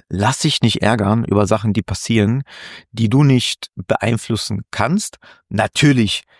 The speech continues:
die Fahne, ey, die hab ich übersehen.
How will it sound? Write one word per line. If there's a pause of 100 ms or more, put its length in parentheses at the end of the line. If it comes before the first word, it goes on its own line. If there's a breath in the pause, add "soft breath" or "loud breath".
(260 soft breath)
die
Fahne, (420 soft breath)
ey, (240)
die
hab
ich
übersehen.